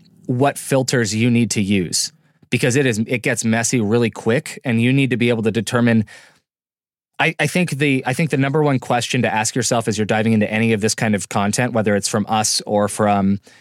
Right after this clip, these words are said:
YouTube or Google, Wikipedia, whatever, is just, what does this person have to gain if I believe them?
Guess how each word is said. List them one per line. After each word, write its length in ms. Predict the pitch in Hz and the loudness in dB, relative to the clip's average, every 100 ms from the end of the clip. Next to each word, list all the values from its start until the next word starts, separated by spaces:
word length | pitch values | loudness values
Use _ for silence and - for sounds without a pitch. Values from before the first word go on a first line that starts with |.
| _ _ _ _ | _ _ _ _
YouTube 380 | 113 117 123 110 | -8 -2 0 0
or 100 | 104 | 0
Google, 500 | 92 117 113 113 110 | 0 0 2 2 2
Wikipedia, 480 | 104 113 107 117 107 | 0 -2 -2 0 0
whatever, 360 | 98 117 113 | 2 0 2
is 120 | 107 98 | 0 0
just, 240 | 123 - | -2 0
what 500 | 117 110 127 - - - _ _ _ _ _ _ _ - | 0 2 2 0 -8 -14 _ _ _ _ _ _ _ 0
does 240 | 135 107 | 0 2
this 180 | 123 123 | 0 -2
person 360 | - 131 - | -2 -2 0
have 280 | 117 120 117 | -2 -2 -2
to 80 | 123 | -4
gain 460 | 104 110 104 143 165 _ _ - | 0 0 2 2 0 _ _ -4
if 160 | 123 | 0
I 120 | 123 | 2
believe 380 | 117 110 104 101 | 2 2 2 2
them? 280 | - 78 104 | -2 -4 -6